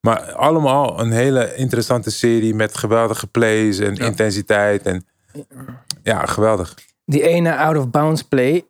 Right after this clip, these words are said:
Speaker 3: waar de bal naar Looney gaat in de post. Steph snijdt naar binnen. Draymond screent eerst voor Steph, daarna screent hij zijn eigen man. En, eh,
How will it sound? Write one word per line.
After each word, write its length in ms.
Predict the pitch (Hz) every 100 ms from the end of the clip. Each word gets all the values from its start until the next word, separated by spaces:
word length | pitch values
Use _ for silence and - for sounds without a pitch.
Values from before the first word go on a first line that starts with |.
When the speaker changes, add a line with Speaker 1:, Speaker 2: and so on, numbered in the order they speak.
| -
Speaker 3:
waar 240 | 135 135
de 80 | 135
bal 400 | 123 135 131 127
naar 160 | 127
Looney 300 | 131 139 139
gaat 280 | 127 135 127
in 120 | 135
de 60 | 127
post. 640 | - 139 165 226 - - _ _ _ _ -
Steph 360 | - - 147 -
snijdt 320 | - 135 131
naar 180 | 131 120
binnen. 500 | 131 135 139 147 - _
Draymond 680 | 143 135 147 151 147 135 -
screent 420 | - - 143 139
eerst 240 | 135 139 -
voor 100 | 139
Steph, 240 | - 131
daarna 260 | 127 131 131
screent 340 | - 139 127
hij 80 | 131
zijn 140 | 131
eigen 320 | - 139 - 135
man. 380 | 131 123 131 - _ _ _ _ -
En, 600 | 135 131 127 123 127 -
eh, 280 | - 127 123